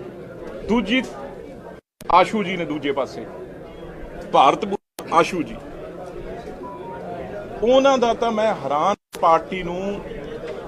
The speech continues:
ਬਈ ਵੋਟ ਪਾਉਣੀ ਆ ਕਿ ਕਲੇਸ਼ ਸਹੇੜਨਾ, ਇਹ ਦੇਖ ਲਓ।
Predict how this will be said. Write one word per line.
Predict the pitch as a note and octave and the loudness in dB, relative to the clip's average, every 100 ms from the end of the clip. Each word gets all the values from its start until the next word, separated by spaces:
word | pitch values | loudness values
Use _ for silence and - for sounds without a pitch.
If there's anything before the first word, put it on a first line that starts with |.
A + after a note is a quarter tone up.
| - - - - - - | -10 -12 -12 -12 -12 0
ਬਈ | - C4 C4+ - - - _ - - | 4 4 4 -2 -12 -16 _ -12 -8
ਵੋਟ | B2 C#3+ A3+ B3 | -2 6 10 10
ਪਾਉਣੀ | - A#3 B3+ | 8 4 6
ਆ | C#4+ | 4
ਕਿ | C#4 | 4
ਕਲੇਸ਼ | C#4 A#3+ A#3 A3+ | 4 6 6 8
ਸਹੇੜਨਾ, | A3+ G3 E3 C#3 G#2 - - _ - - - - - - - - - | 6 6 4 -2 -6 -8 -12 _ -16 -14 -14 -12 -12 -12 -12 -12 2
ਇਹ | A#3 | 4
ਦੇਖ | F#3 D#3 | 6 4
ਲਓ। | G#2+ | 0